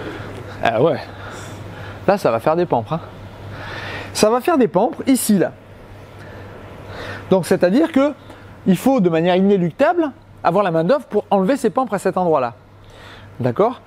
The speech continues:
Mais, pendant que ça pampre, ça veut dire que la sève continue à circuler ici. Ça, ça veut dire quoi ? Ça veut dire que les vaisseaux qui sont ici ne dessèchent pas et qu'on continue à avoir quelque chose de fluide pour alimenter notre futur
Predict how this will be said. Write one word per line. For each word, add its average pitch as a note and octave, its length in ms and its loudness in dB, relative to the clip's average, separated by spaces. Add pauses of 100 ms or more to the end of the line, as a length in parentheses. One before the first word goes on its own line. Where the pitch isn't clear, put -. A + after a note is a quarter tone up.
(180)
Mais, A#3 320 4 (680)
pendant C#4+ 320 2
que G#3+ 140 0
ça E3+ 160 2
pampre, D#4+ 480 -2
ça - 120 2
veut G3 60 4
dire C4+ 240 4
que A#3+ 100 2
la G3+ 160 4
sève B3+ 300 2
continue A#3 400 0
à B3+ 80 4
circuler B3+ 500 2
ici. D3+ 280 -4 (600)
Ça, G#3 200 2
ça G#3 320 0
veut G3 80 2
dire F#3 160 0
quoi ? D4 240 0 (220)
Ça G3+ 160 2
veut G3 60 2
dire C#4 160 2
que C4 240 2 (260)
les F#3+ 140 6
vaisseaux B3+ 380 2
qui F3 140 -4
sont F3 160 0
ici B3 340 2 (200)
ne F#3 120 4
dessèchent F#3 460 2
pas C4+ 200 0 (140)
et F3+ 60 2
qu'on G3 180 2
continue B3+ 640 2 (420)
à G3+ 200 2
avoir G3 480 2 (680)
quelque A3 220 2
chose G3 240 2
de E3+ 100 4
fluide D4 400 2
pour F#3+ 220 0
alimenter F3+ 400 0
notre A#3 160 0
futur F3 420 0